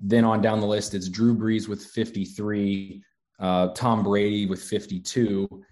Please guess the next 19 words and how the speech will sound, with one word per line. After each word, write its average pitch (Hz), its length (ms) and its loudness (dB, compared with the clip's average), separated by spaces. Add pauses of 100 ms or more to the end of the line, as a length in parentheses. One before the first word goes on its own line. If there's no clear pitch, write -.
(220)
and 104 100 2
then, 98 400 2
um, 95 240 -2
the 95 80 -2
guy 107 180 2
that 101 120 0
Riley 107 340 2
has 98 140 -6
a - 40 -12
poster 107 380 -4
of 101 160 -2
up 92 120 -4
on 98 100 -6
his 92 120 -10
wall, 98 340 0
Ben 101 200 -2
Roethlisberger 98 800 -6
with 87 160 -10
fifty-one. 92 600 -4